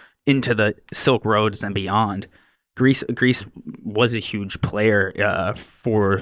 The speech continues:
the Romans in the, in the economy and the trade, and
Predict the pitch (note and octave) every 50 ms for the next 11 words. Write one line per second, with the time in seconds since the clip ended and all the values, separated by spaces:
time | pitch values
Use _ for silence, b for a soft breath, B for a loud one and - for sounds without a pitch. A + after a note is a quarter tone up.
0 | - _ - A#2+ A#2+ A2 G#2 G#2+ G#2 G#2 G2 F#2 F2+ - - A2+ A2+ A2 G#2+ G#2+
1 | G2+ - G2 F#2+ - - _ - - - - B2+ B2 A#2 A2+ G#2 - - A2 G#2+
2 | B2 C3 G2 F#2 F#2 F#2+ G2 G2 - - A2+ A#2+ A2+ G#2 G2 F#2+ F#2 F2+ F2+